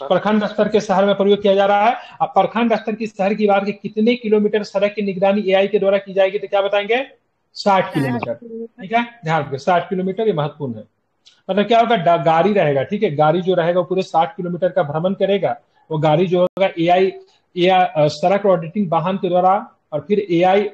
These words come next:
Speaker 1: audit रिपोर्टों को चित्रों में परिवर्तित कर देगा। ठीक है, वो गाड़ी जो audit करेगा, जो report जो आएगा audit करने के बाद, उसको चित्र में क्या करेगा,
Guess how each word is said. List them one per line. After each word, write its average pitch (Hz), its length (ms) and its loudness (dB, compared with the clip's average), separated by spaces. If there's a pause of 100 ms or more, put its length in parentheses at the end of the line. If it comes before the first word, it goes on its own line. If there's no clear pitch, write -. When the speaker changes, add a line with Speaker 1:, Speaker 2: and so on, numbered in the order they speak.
(200)
Speaker 1:
audit 180 300 0
रिपोर्टों 202 360 -2
को 202 100 -2
चित्रों 190 380 -4
में 180 120 0
परिवर्तित 151 460 -2
कर 127 80 -8
देगा। 120 260 -6
ठीक 175 200 -10
है, 226 140 -6 (480)
वो 151 60 -10
गाड़ी 156 300 2
जो 202 120 2
audit 180 320 2
करेगा, 165 320 2
जो 170 140 -2
report 170 400 0
जो 190 80 0
आएगा 160 200 2
audit 151 220 0
करने 147 220 -2
के 180 60 0
बाद, 185 100 0
उसको 180 280 -8
चित्र 233 360 -6
में 190 140 -4
क्या 170 120 -2
करेगा, 156 460 -2